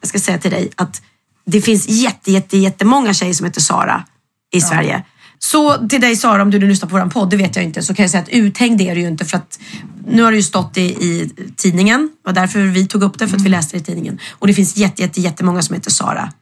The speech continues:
Speaker 1: i Sverige.
Speaker 2: Mm.
Speaker 1: Så att jag tror inte att man vet vem du är.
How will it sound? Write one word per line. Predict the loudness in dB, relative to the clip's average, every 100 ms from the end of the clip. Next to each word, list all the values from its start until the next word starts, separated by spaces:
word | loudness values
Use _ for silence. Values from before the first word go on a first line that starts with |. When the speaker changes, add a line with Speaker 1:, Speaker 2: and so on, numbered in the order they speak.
| _
Speaker 1:
i |
Sverige. | -6 -4 -6 -2
Speaker 2:
Mm. | 0 0 -2 -4
Speaker 1:
Så | -4
att | -4
jag | -4
tror | -4
inte | -4 -4 -8
att | -8 -6
man | -2 -2
vet | -2 -4
vem | -4
du | -4
är. | -4